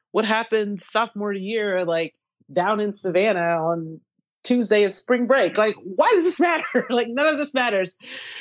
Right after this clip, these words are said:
So, um, but since, like, over time, I just started to realize, it's like, "You know what? I can write about those things." Like,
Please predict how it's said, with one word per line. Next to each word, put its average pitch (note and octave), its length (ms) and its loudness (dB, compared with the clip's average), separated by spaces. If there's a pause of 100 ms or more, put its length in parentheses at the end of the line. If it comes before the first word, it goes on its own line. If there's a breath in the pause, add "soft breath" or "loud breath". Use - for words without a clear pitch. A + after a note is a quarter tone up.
(140 loud breath)
So, A#3 340 2
um, G3 480 -2 (220)
but F#3+ 340 -2
since, - 560 -2 (180)
like, A3 280 0 (180)
over C4 180 4
time, B3+ 520 0
I F#3+ 80 0
just G3+ 160 -6
started A3+ 200 2
to - 100 -20
realize, C4+ 200 0
it's C4 100 -10
like, C#4 140 -2
"You D#4+ 60 0
know F4+ 80 4
what? F#4 200 2
I A#3 100 2
can A3+ 140 0
write E3+ 180 0
about C3+ 240 0
those - 240 -4
things." - 320 -2
Like, F3 280 2